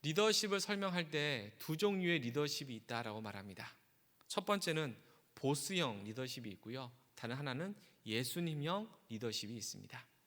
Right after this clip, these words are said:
먼저 보스형 리더십은 리더가 보스, 큰형님의 역할을 하는 것입니다.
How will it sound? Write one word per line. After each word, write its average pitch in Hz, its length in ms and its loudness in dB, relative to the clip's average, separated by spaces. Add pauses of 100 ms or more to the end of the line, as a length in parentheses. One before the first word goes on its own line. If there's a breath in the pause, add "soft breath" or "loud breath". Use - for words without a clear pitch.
(1120 loud breath)
먼저 151 260 4
보스형 175 480 2
리더십은 151 760 2
리더가 139 640 6 (360)
보스, 127 520 0 (440)
큰형님의 208 640 2
역할을 101 420 -6
하는 151 220 -6
것입니다. - 560 -8